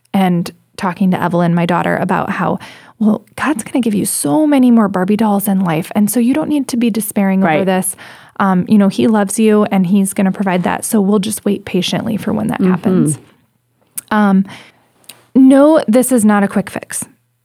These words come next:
Speaker 1: You know, are you always gonna be quick to bounce back when something that you love has been lost or broken? Not always.
Speaker 2: <laughs>
Speaker 1: Um, but it is a teaching opportunity.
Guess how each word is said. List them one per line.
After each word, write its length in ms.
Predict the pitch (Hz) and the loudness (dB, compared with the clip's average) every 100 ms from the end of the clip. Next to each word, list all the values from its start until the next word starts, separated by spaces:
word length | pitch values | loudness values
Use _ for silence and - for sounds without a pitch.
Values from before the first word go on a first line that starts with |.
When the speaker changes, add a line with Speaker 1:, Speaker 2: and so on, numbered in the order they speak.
| _ _ _ - | _ _ _ 2
Speaker 1:
You 100 | 226 | 4
know, 80 | 190 | 4
are 140 | 196 | 2
you 400 | 196 190 226 262 | 4 4 4 4
always 500 | - 180 196 226 233 | 2 2 4 2 2
gonna 160 | 233 214 | 4 4
be 120 | 208 | 2
quick 320 | - 208 208 | 0 -4 -2
to 120 | 240 | 0
bounce 260 | 208 190 190 | 2 2 0
back 300 | 185 175 202 | -2 -2 2
when 140 | 208 | 2
something 360 | 196 196 196 196 | 4 2 4 4
that 140 | 190 | 2
you 200 | 190 190 | 2 2
love 220 | 196 208 | 4 2
has 160 | 208 196 | 0 -2
been 220 | - 185 | 0 2
lost 400 | 175 175 202 - | 2 2 0 0
or 60 | 190 | -2
broken? 560 | 170 175 175 240 294 285 _ _ _ _ _ _ - | -2 -2 2 2 2 -4 _ _ _ _ _ _ 0
Not 420 | 226 233 226 196 | 4 6 4 2
always. 340 | 165 - 196 233 | -2 -4 -4 -2
Speaker 2:
<laughs> 380 | 214 254 - | 0 0 0
Speaker 1:
Um, 280 | - 220 196 - - | 0 0 0 -4 -4
but 540 | 214 - 330 311 220 - | -2 2 2 4 2 2
it 100 | - | 2
is 180 | 302 | 2
a 60 | 339 | 0
teaching 640 | - 262 233 - 226 214 | -2 -2 0 2 4 4
opportunity. 1040 | - 196 208 202 220 196 196 185 180 208 | 4 0 0 0 2 4 4 4 2 0